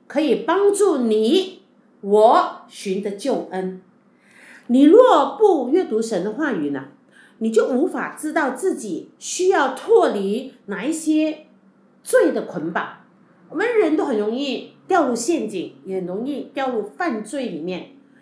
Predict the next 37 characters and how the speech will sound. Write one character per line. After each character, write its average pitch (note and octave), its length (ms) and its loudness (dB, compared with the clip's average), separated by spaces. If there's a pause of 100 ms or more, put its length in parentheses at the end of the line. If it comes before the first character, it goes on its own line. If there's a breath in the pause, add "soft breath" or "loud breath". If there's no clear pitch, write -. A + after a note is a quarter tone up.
(200 soft breath)
所 - 160 -2
以 A4+ 140 2
呢， D4+ 300 2
如 F#4+ 120 6
果 F#4+ 80 0
我 B3+ 120 4
们 A3 200 0
知 F#4 160 -6
道 G4 160 0
神 G#3+ 220 -4
的 A3+ 100 -4
话 E4+ 220 -10
语 G3+ 140 -6
的 F#3 140 -6
话， A3+ 360 -14 (100)
神 G4 200 0
的 C5 80 4
话 B4+ 200 -4
语 C4 80 0
就 F#4+ 120 0
能 D4+ 160 -2
够 D#4 120 -4
帮 G4 340 2
助 G#4 200 4
我 A#3 120 0
们 G3 360 -6 (440)
知 D4 240 -8
道 C#4 520 -2 (280)
哪 F#3+ 220 -12
一 A3 80 -6
些 C4 540 -6
是 B3+ 60 -16
不 C4+ 240 -12 (120)
该 D#4+ 300 -2
陷 C4 600 -2
入 B3+ 200 -8
的 F#3 260 -6